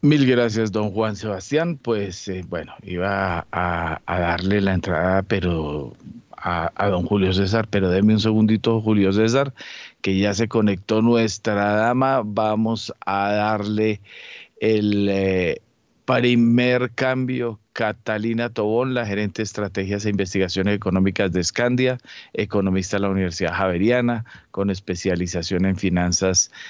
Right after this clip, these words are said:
del cesa y maestría en economía de la Universidad Externado. Catalina, eh, ¿llueve por allá también?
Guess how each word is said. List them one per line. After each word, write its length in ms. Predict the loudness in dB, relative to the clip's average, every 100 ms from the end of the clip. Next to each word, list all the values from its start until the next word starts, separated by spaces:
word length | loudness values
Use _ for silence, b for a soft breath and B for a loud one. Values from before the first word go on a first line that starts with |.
| B B
del 480 | -4 0 2 2 2
cesa 500 | 0 2 2 2 0
y 60 | 2
maestría 420 | 0 -2 -2 0
en 80 | 0
economía 640 | -2 -2 0 2 2 2
de 120 | 2
la 100 | 2
Universidad 640 | 2 2 2 0 0 2 0
Externado. 880 | -2 -4 -4 0 2 2 2 2 -2 B B B B _
Catalina, 1000 | 0 0 0 0 2 2 2 2 0 -2 _ _
eh, 460 | -2 2 4 2 -2 -6
¿llueve 560 | 0 4 4 6 4
por 180 | 4 2
allá 220 | 4 2
también? 420 | 2 0 -2 -2